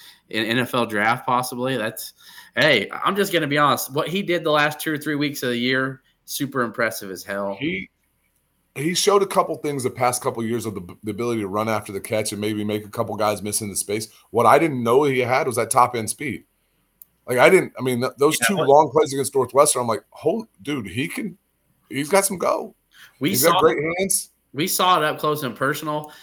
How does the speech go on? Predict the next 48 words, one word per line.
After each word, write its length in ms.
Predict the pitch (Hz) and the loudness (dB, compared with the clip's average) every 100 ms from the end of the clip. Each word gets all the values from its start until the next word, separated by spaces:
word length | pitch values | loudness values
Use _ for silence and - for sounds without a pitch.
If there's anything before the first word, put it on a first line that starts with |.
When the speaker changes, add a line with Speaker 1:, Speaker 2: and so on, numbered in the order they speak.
| _ | _
Speaker 1:
but 100 | 113 | -6
when 140 | 117 127 | -2 0
you 200 | - 156 | 0 0
Speaker 2:
Yes. 160 | 143 | -2
Speaker 1:
rewatch 320 | 135 139 135 139 | -2 -4 -4 -4
that 260 | 127 - | -4 -4
touchdown 760 | 147 131 - 131 131 127 120 - _ _ _ - | -6 -6 -4 -2 -2 -2 -6 -12 _ _ _ -6
on, 400 | 113 104 104 - _ - | -2 -2 -6 -12 _ -8
uh, 300 | 101 95 92 | -6 -4 -6
replay 480 | 110 123 123 127 127 | -2 -4 -2 -2 0
of 60 | |
that 200 | 117 - | 0 -2
game, 400 | 113 120 127 135 _ _ - - - | -4 -4 -6 -10 _ _ -20 -10 -2
that 160 | 139 | -2
touchdown 520 | 165 139 - 127 117 | 0 -2 0 0 0
he 140 | 135 120 | -2 -2
had, 260 | 120 117 | 0 0
the 60 | 107 | 0
last 420 | 107 117 131 - | 0 2 2 -2
one 140 | 127 123 | -6 -6
where 80 | |
he 100 | 120 | -6
broke, 340 | 101 117 113 113 | -4 -2 -2 -2
like, 180 | 98 - | -6 -4
three 140 | 113 | -6
or 60 | 110 | -4
four 200 | 117 113 | -4 -2
tackles, 640 | 110 113 127 127 120 - - - - | 0 0 2 -2 -4 -14 -20 -20 0
there 160 | 131 143 | 2 6
wasn't 380 | 156 147 139 | 4 2 0
a 60 | 110 | -2
better 280 | 123 131 117 | 2 2 0
touchdown 580 | - 120 - 113 98 95 | 0 -2 0 0 0 -2
this 200 | 98 - | -4 -6
year, 340 | 101 82 - - | -6 -8 -10 -8
I 60 | |
don't 200 | 92 - | -6 -6
think. 280 | 90 87 - - | -10 -12 -12 -8
Speaker 2:
It 60 | |
was 140 | 101 101 | -4 -4
a 120 | 95 | -4
Speaker 1:
Uh, 60 | 90 | -2
Speaker 2:
no. 220 | 92 67 - _ | -2 -2 -10 _
Speaker 1:
so, 500 | - 135 120 113 98 - - - - | -4 2 4 4 2 -6 -20 -20 -6
anywho, 440 | 143 151 143 147 135 | 0 2 2 2 2
with 160 | 123 | 0
that 260 | 131 127 - | 2 0 0
said, 600 | - 139 139 135 135 | -2 0 2 0 -2